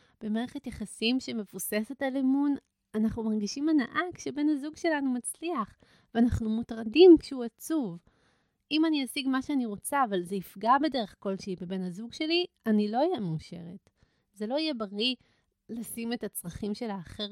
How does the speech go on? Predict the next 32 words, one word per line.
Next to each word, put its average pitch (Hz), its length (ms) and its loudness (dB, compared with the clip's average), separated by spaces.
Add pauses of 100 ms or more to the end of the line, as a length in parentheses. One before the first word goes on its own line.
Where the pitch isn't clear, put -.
כל 190 240 -8
הזמן 185 360 -4
לפניי, 196 600 -6
ו-, 175 80 -12 (160)
וזו 202 260 -6
לא 262 140 4
הכוונה 196 540 -2
שלי. 277 300 -10 (500)
אבל 208 160 -10 (120)
הכוונה 208 420 -6
שלי 262 320 -10 (120)
היא 214 140 -12
שכן 302 640 -2
האושר 277 480 -6
של 233 220 -8
שנינו 269 560 -8 (120)
הוא 190 260 -10
מחובר 214 800 -6
זו 185 200 -4
לזה. 160 260 -12 (1040)
אז 214 220 -10 (120)
אני 240 180 -2
ממש 247 460 -6
מקווה 262 480 2
שתחשבו 226 640 -10
על 302 100 2
הרגעים 202 460 -6
הקטנים 208 480 -8
בחייכם, 196 680 -8 (460)
ולא 285 360 -10
תראו 302 240 -2
אותם 254 260 -6